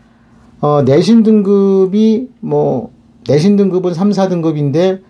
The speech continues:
모의고사가 일, 이가 나왔다. 이거는 볼 것도 없죠. 이런 학교들은 대부분 최상위권 대학이니까 고등학교이기 때문에 뭐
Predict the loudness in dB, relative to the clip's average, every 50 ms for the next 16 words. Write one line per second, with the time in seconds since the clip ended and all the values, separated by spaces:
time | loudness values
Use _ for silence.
0 | _ _ _ -4 -2 0 2 2 2 2 2 0 0 0 0 2 2 2 2 2
1 | 2 2 2 2 0 0 -2 -4 -4 -6 -6 -4 -2 0 0 2 2 2 2 0
2 | 0 -2 -2 -2 -2 -2 -2 -2 -4 -2 -4 -4 -4 -4 -8 -16 _ _ _ _
3 | _ _ _ _ _ _ _ -6 -2 0 2 2 2 2 2 0 -2 -4 -6 -4
4 | -2 -2 -2 0 -2 -4 -6 -4 -4 -4 -4 -4 -6 -6 -6 -6 -4 -2 -4 -4
5 | -2 -2 -2 0 0 0 0 0 -2 -4 -4 -4 -6 -6 -6 -6 -4 -4 0 0
6 | 0 0 0 -2 -4 -4 -4 -4 -6 -6 -4 -4 -2 -2 -2 -4 -4 -6 -6 -8